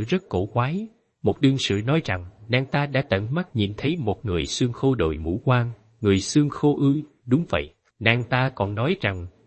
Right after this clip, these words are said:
hình như người xương khô kia có thể mê hoặc tâm trí con người, và đã khiến cho hai vị hòa thượng chém giết lẫn nhau. Chỉ có điều, hai vị hòa thượng kia, kia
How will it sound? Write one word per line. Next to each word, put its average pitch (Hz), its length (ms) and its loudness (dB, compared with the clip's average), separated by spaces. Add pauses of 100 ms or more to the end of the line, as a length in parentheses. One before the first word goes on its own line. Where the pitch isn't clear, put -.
hình 131 200 2
như 185 180 2
người 123 220 2
xương 160 260 0
khô 156 300 0
kia 139 240 2
có 170 200 -2
thể 117 160 0
mê 135 360 2 (200)
hoặc 104 280 0
tâm 135 220 2
trí 180 160 6
con 139 260 -2
người, 85 300 -2 (200)
và 95 120 0
đã 117 120 2
khiến 156 300 0
cho 123 140 2
hai 143 280 0
vị 92 240 2
hòa 95 280 0
thượng 92 280 -2
chém 135 260 0
giết 196 300 0
lẫn 90 200 0
nhau. 98 300 -2 (240)
Chỉ - 140 0
có 170 140 -2
điều, 90 340 -2 (340)
hai 151 180 2
vị 101 260 0
hòa 101 160 -2
thượng 98 260 0
kia, 127 240 -2
kia 127 160 0